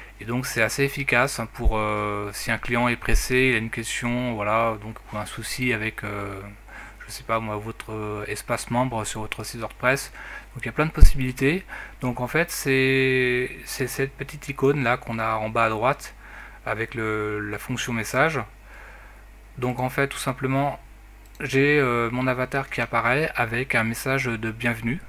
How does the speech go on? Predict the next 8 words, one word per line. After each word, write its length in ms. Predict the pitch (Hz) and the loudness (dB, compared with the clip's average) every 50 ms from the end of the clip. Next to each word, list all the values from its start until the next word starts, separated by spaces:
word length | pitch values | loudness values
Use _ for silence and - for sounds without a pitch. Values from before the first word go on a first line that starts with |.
| - - - - - - - - | -16 -20 -20 -20 -20 -20 -20 -14
pour, 240 | - 127 123 113 113 | -10 -8 -6 -4 -2
euh, 600 | 110 107 104 104 104 104 101 101 101 101 101 98 - - - - - - - - - - - - - | -2 -2 0 -2 -2 -2 -4 -4 -4 -6 -8 -8 -12 -14 -20 -20 -20 -20 -20 -20 -20 -20 -20 -20 -14
pousser 400 | - - 139 - - 139 139 139 | -12 -10 -8 -4 0 2 4 4
aussi 260 | 135 120 - - - 127 | 2 0 -2 -2 0 0
à 40 | |
l'action 420 | 120 120 - - - - 143 143 135 | 0 0 -2 -4 -4 -4 -4 -4 -6
pour, 320 | - - 120 98 - 107 | -6 -8 -10 -8 -8 -8
euh, 340 | 104 104 104 104 104 104 | -8 -8 -8 -8 -8 -10